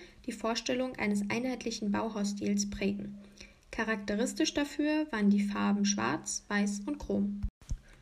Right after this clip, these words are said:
Neunzehnhundertsechsundneunzig wurde das Bauhausgebäude in Dessau in das unesco-Weltkulturerbe aufgenommen. Es ist heute der Sitz der neunzehnhundertvierundneunzig gegründeten Stiftung Bauhaus Dessau. Arbeiten und Dokumente aus dem Bauhaus sowie einschlägige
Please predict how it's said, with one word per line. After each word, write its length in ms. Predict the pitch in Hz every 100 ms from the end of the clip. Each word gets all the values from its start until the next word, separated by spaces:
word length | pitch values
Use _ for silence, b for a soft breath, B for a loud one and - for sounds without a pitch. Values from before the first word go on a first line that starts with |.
| B -
Neunzehnhundertsechsundneunzig 2000 | 240 294 330 302 277 262 262 254 262 - - 202 202 196 196 196 202 202 285 311 -
wurde 180 | 233 202
das 240 | 202 202
Bauhausgebäude 720 | 214 254 285 285 254 233 220 220
in 140 | 202
Dessau 440 | 196 202 254 277 285
in 180 | 226
das 160 | 202 202
unesco-Weltkulturerbe 1400 | 208 202 202 - 262 208 202 202 220 - 202 208 202 -
aufgenommen. 500 | 202 202 - - - - B B B B
Es 140 | 220 208
ist 200 | 202 202
heute 280 | 202 202 202
der 160 | 277
Sitz 320 | 269 294 -
der 140 | - 214
neunzehnhundertvierundneunzig 1500 | 208 202 202 208 202 202 202 202 - 285 285 254 254 - -
gegründeten 520 | 233 220 208 208 202
Stiftung 680 | 202 269 285 - 269 269 269 -
Bauhaus 500 | 220 208 202 220 220
Dessau. 380 | - - - - - - - B B B B
Arbeiten 520 | 262 311 302 294 294
und 220 | 285 220 208
Dokumente 440 | 202 214 285 233
aus 120 | 202
dem 160 | 202 196
Bauhaus 520 | 196 208 226 277 285
sowie 280 | 226 202 202
einschlägige 800 | 262 302 - 262 247 247 240 233